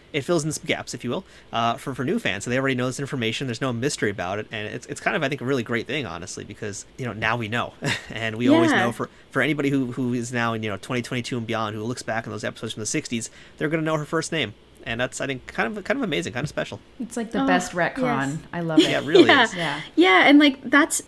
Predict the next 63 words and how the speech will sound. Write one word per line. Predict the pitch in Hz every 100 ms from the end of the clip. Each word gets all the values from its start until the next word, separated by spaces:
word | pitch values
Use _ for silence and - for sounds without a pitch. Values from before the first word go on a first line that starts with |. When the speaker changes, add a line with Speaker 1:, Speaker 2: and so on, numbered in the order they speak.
| -
Speaker 2:
one | 254
of | 302
the | 269
many | 240 285
reasons | 220 220 208
I | 208
think | 208 202 -
that | 196 -
people | 214 190
dismiss | 190 - 180 -
this | -
movie | 185 165 170
too | 175
quickly | 165 160 - 190 226
is | - 202
that | 196
it | -
does | 180 202
give | 202 180
us | 180
a | 165
lot | 165 160 -
that | -
the | 170
series | - 170 165 170
didn't, | - 156 - - - 202
and | 196
it | 170
gives | 170 180 175
us | 175 214
more | 190 180 170 165 156 - - -
on | 208 208
everybody. | - 349 190 151 175 170
And | 240 240 - -
getting | 277 294
to | 302
see | 311 294
them | 359 277
in | 240
Starfleet | 208 196 202
Academy | 185 - 185 190 190
is | 190
something | 208 202 196
that, | 185 175
like, | 185 175 - - - - -
I've | 214 208
always | 202 202 202 185
wanted. | 165 170 208 269 311 - 190
Like, | 175
I | 220
just | 240 -
didn't | 202 180
realize | 185 170 - 143
it, | 127
you | 240
know, | 208 180
until | 196 208 208 196
we're | 190
here | 196 185 170
in | 170
the | 180
Academy | 170 180 170 165 165 165
and | 165